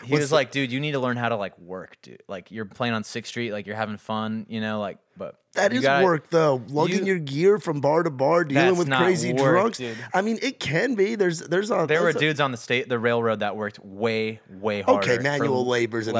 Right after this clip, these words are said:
Speaker 2: another,
Speaker 1: money than
Speaker 2: another
Speaker 1: we
Speaker 2: thing, yeah.
Speaker 1: But I don't know, like, it was such a good lesson, like, you have to work hard to succeed, and, like, if you don't wanna do this, like, you better put it all into music, 'cause
Speaker 2: Yeah.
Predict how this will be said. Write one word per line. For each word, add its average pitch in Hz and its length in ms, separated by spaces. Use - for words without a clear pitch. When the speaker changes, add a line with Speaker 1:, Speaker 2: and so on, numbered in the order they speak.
Speaker 2:
another, 107 100
Speaker 1:
money 110 140
than 110 120
Speaker 2:
another 107 120
Speaker 1:
we 107 60
Speaker 2:
thing, 90 300
yeah. 95 180
Speaker 1:
But 151 140
I 175 80
don't 170 100
know, 127 100
like, 127 200
it 139 100
was 147 160
such - 220
a 131 40
good 120 460
lesson, 113 480
like, 95 280
you 117 180
have 120 120
to 127 80
work 117 200
hard 107 320
to 107 100
succeed, 104 540
and, 87 200
like, 90 180
if 92 160
you 104 60
don't 104 140
wanna 101 160
do 98 180
this, 101 280
like, 85 160
you 104 120
better 95 240
put 101 200
it 87 80
all 87 200
into 85 140
music, 76 420
'cause 67 220
Speaker 2:
Yeah. 82 220